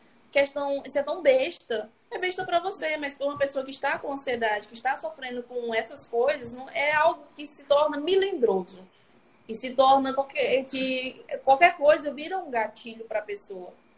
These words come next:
Então, tenha cuidado na hora de emitir palavras, na hora de emitir qualquer coisa. É o que a Bíblia nos alerta, né?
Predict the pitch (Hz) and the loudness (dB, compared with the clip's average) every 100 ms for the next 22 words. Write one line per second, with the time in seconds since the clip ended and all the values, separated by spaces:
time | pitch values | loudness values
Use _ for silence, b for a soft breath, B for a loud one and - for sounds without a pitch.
0 | _ _ 233 254 294 294 - - 320 392 | _ _ -8 0 2 2 -6 -6 -2 0
1 | 359 294 233 226 247 277 247 233 233 233 | -2 -4 0 2 2 0 0 2 2 2
2 | 240 233 233 - - 302 - 247 214 214 | -2 -2 -6 -10 -16 -10 -4 -2 0 0
3 | 214 220 220 214 214 220 214 220 220 220 | 0 -2 -2 -4 -2 -2 -4 -6 -8 -10
4 | - 269 285 262 254 247 214 208 - b | -14 -6 -4 -4 -4 -4 -4 -6 -16 b
5 | b - 370 370 330 320 311 311 320 330 | b -2 0 0 0 -2 -6 -4 -4 0
6 | 226 214 208 202 | 0 -2 -8 -10